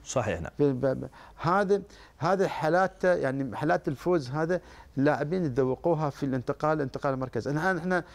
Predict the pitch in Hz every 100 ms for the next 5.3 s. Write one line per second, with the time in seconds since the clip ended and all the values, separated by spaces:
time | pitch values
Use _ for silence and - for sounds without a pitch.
0 | - - - 151 - 226 - - - 160
1 | 151 180 151 - 156 151 156 123 117 123
2 | 120 104 98 - - 95 - - - 151
3 | 147 143 185 156 - - - 143 151 110
4 | 139 165 180 185 180 170 175 - 156 180
5 | 160 - 226